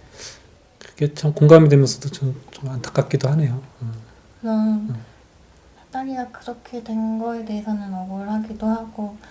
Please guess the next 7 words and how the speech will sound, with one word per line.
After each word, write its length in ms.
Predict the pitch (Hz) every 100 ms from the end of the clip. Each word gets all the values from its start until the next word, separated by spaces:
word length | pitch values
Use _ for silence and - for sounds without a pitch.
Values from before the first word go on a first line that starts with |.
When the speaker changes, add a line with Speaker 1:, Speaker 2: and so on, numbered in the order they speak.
| - - - -
Speaker 2:
저희가 840 | 208 214 220 208 196 - 190 185
이제 360 | 185 - 190 190 190 - - - -
그렇게 220 | 196 220
찾으러 440 | - 254 247 254
Speaker 1:
음. 40 | 220
Speaker 2:
가는 360 | 208 208 214
것도 840 | 214 214 - 233 220 214 214 214